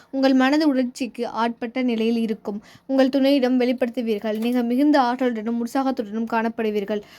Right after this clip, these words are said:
உங்கள் ஆரோக்கியம் சிறப்பாக இருக்கும். பொருத்தமான நிறங்கள் ஆரஞ்சு, பொருத்தமான எண்கள் மூன்று, ஐந்து, ஒன்பது, பொருத்தமான எழுத்துக்கள் ஐ, ஒய்.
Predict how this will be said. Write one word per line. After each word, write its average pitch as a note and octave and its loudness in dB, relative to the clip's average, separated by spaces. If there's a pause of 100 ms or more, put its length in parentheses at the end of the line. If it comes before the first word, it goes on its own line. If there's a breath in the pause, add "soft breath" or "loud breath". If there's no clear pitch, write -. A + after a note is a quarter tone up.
(120 loud breath)
உங்கள் C4 2
ஆரோக்கியம் C4 2
சிறப்பாக B3 -2
இருக்கும். A3+ -2
பொருத்தமான A#3+ 0
நிறங்கள் A3 2
ஆரஞ்சு, A3 -2
பொருத்தமான A#3 0
எண்கள் G#3+ 0
மூன்று, A#3 2
ஐந்து, A3 0
ஒன்பது, G#3+ -2 (280 loud breath)
பொருத்தமான C4 2
எழுத்துக்கள் A#3 -2 (180)
ஐ, C4 2 (340)
ஒய். A3+ -2